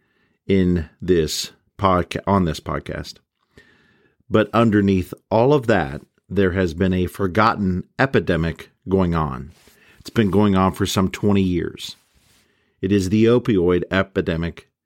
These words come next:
and it has ravaged many of our small and rural towns, as well as communities big and small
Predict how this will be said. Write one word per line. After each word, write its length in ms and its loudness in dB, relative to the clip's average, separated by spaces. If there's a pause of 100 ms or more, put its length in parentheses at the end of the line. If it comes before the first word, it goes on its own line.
(760)
and 80 -6
it 220 -8
has 280 -2
ravaged 560 0
many 600 0 (240)
of 140 -4
our 120 0
small 720 0
and 220 -6
rural 320 2
towns, 640 -4 (600)
as 160 -6
well 180 0
as 120 -2
communities 640 0
big 300 0
and 120 -4
small 600 -2